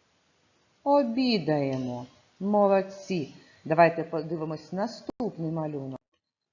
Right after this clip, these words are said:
Яка частина доби тут зображена? Правильно, вечір. Ми ввечері з вами миємося і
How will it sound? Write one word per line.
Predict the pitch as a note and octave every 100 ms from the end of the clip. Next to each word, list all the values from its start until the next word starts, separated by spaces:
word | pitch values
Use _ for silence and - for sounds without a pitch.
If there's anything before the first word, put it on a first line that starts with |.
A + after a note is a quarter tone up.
| _ _ _ _
Яка | D#3 A3+ B3 G#3+
частина | - F#3+ - F#3+ F3+
доби | F#3 F3
тут | F3 D#3+
зображена? | D#3+ E3 E3 D3 C3+ C#3 C#3 C#3 _ _ _ _ _ _ _ -
Правильно, | C#3 D#3 F3 F3+ D3 C3 B2+ B2+ - C3+
вечір. | B2+ C3+ D#3 F3+ D#3+ - - B2 - - _ -
Ми | D3+ D#3+
ввечері | C3+ C3 C#3+ F#3+ - C4 B3+
з | G3+
вами | G#3 F3+ C3 - - _ _ _ _ _ -
миємося | C#3 D3 D3 F3 C4 C#4+ G3 C#3+ - C3+ - _ _ _ _ -
і | B3+